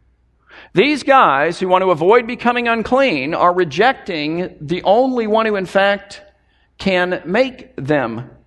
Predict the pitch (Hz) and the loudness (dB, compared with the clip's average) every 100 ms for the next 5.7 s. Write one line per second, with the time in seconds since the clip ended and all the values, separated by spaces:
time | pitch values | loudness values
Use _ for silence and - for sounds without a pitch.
0 | _ _ _ - - 135 104 98 117 131 | _ _ _ -10 -4 -4 -4 -10 -14 -18
1 | _ _ _ _ _ _ _ _ _ _ | _ _ _ _ _ _ _ _ _ _
2 | _ _ _ _ _ _ _ _ _ _ | _ _ _ _ _ _ _ _ _ _
3 | _ _ _ - 170 175 190 - 160 143 | _ _ _ -2 0 2 0 0 -2 -2
4 | 151 165 165 151 127 - - - 240 294 | 0 0 0 -2 -4 -6 -8 0 0 2
5 | 262 147 113 117 160 156 | 0 -2 -4 -6 -8 -8